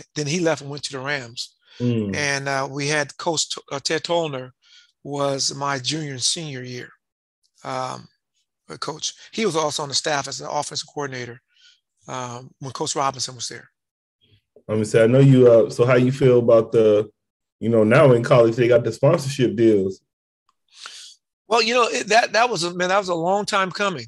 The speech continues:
Speaker 1: That was a long
Speaker 2: Uh-huh.
Speaker 1: time coming. You know, um, these, these universities, especially the big time, uh, programs in football and basketball, they make a lot of money, Chris, a lot of money. And we're
Speaker 2: Uh-huh.
Speaker 1: making that a lot of money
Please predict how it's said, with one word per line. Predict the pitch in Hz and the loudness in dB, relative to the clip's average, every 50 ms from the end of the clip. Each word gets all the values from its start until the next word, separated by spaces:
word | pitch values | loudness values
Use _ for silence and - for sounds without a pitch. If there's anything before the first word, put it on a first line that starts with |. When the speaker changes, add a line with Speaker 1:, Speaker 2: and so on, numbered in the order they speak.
| _ _ _ _ _ _ | _ _ _ _ _ _
Speaker 1:
That | 156 | -8
was | 156 147 | -4 0
a | 113 | 0
long | 107 104 98 95 92 | 2 2 2 0 -2
Speaker 2:
Uh-huh. | 92 | -2
Speaker 1:
time | - 185 175 170 156 | -2 -2 -4 -4 -4
coming. | - - 196 180 170 156 151 151 | -6 -6 -4 -4 -4 -4 -6 -6
You | 147 151 | -6 -6
know, | 151 147 151 151 156 151 | -4 -4 -2 -2 -2 0
um, | 147 147 147 143 143 139 135 _ _ _ _ _ _ _ _ _ _ | 0 0 0 -2 -4 -8 -12 _ _ _ _ _ _ _ _ _ _
these, | 160 143 156 156 147 170 - - | -10 -6 -6 -6 -4 -6 -8 -8
these | 156 175 170 160 | -8 -8 -6 -6
universities, | 202 190 160 160 185 196 208 - - 151 143 131 139 | -8 -6 -4 -4 -4 -2 -4 -6 -6 -8 -8 -8 -6
especially | 135 - - 175 180 - - 156 | -6 -6 -6 -6 -6 -6 -6 -8
the | 139 | -8
big | 131 170 160 - | -8 -8 -8 -8
time, | - 180 165 160 151 151 147 143 _ _ _ _ _ _ _ _ _ _ _ _ _ _ - - - - - - | -6 -6 -4 -4 -4 -6 -8 -10 _ _ _ _ _ _ _ _ _ _ _ _ _ _ -20 -20 -18 -18 -16 -14
uh, | - 151 147 151 151 _ - | -12 -12 -10 -12 -14 _ -8
programs | - - 233 208 160 156 143 143 139 139 139 | -4 -4 -2 -2 -2 -4 -4 -4 -6 -8 -12
in | 143 123 | -12 -10
football | - - 262 196 151 123 117 120 - _ _ _ _ _ _ _ - | -8 -8 -8 -6 -8 -10 -10 -12 -16 _ _ _ _ _ _ _ -4
and | 226 262 208 | -4 -4 -4
basketball, | 165 143 131 131 - - 143 135 151 147 _ _ _ _ _ _ _ _ _ _ _ _ _ _ _ _ _ - - - - _ _ _ _ | -6 -6 -6 -6 -8 -8 -10 -14 -14 -14 _ _ _ _ _ _ _ _ _ _ _ _ _ _ _ _ _ -20 -20 -20 -20 _ _ _ _
they | 165 170 | -6 -6
make | 190 202 190 165 | -4 -4 -4 -4
a | |
lot | 156 151 156 160 170 180 185 190 190 190 190 | -2 -2 0 2 2 2 2 2 2 2 0
of | 202 196 | 0 -2
money, | 196 202 208 202 196 170 - | -2 -2 -2 -2 -2 -6 -6
Chris, | - 151 151 156 151 - - - - _ _ _ _ _ _ _ _ _ _ _ _ - | -8 -8 -8 -6 -4 -4 -4 -6 -8 _ _ _ _ _ _ _ _ _ _ _ _ -10
a | 160 | -4
lot | 160 180 180 196 202 202 196 190 | 0 2 4 4 4 4 4 2
of | 180 | 0
money. | 165 151 143 123 110 - _ _ _ _ _ _ _ _ _ _ _ - | -2 -4 -6 -6 -8 -14 _ _ _ _ _ _ _ _ _ _ _ -8
And | 151 147 | -4 -4
we're | 160 170 | -4 -4
Speaker 2:
Uh-huh. | 175 180 | -4 -6
Speaker 1:
making | 185 185 | -6 -4
that | 185 180 170 165 | -2 -2 -2 -2
a | |
lot | 165 170 170 175 175 | 0 0 2 2 2
of | 170 | 0
money | 165 170 196 214 190 160 139 135 143 143 | -2 -2 -2 -2 -2 -2 -4 -6 -8 -12